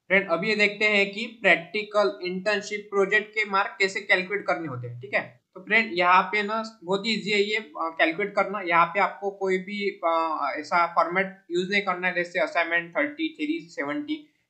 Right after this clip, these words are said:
यहाँ पे डायरेक्ट आपको हंड्रेड वाला, अ, फॉर्मेट यूज़ करना है, मतलब आपको जितने मार्क मिले ना, हंड्रेड out of उतने ही मार्क आपको कैलकुलेट करने हैं।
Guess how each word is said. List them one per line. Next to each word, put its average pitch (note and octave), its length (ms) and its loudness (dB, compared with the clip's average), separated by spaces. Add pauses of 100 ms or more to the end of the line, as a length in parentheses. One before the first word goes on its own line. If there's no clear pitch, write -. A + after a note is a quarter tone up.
यहाँ F3+ 180 10
पे G#3 140 2
डायरेक्ट G3+ 280 6
आपको G3 240 0
हंड्रेड G#3+ 680 0
वाला, G#3 200 6
अ, F3 440 -2
फॉर्मेट F#3+ 280 4
यूज़ F#3 180 0
करना F#3+ 220 2
है, F#3+ 80 0
मतलब F#3+ 220 -2
आपको F#3+ 280 2
जितने F3 280 -8
मार्क G3+ 300 4
मिले G3 180 0
ना, G3+ 140 -4
हंड्रेड F#3 260 0
out F#3 100 4
of F#3+ 120 -2
उतने F#3+ 300 -10
ही G#3 80 -6
मार्क F#3+ 200 0
आपको A3+ 280 -6 (280)
कैलकुलेट F3+ 420 2
करने B2+ 220 -2
हैं। - 300 -14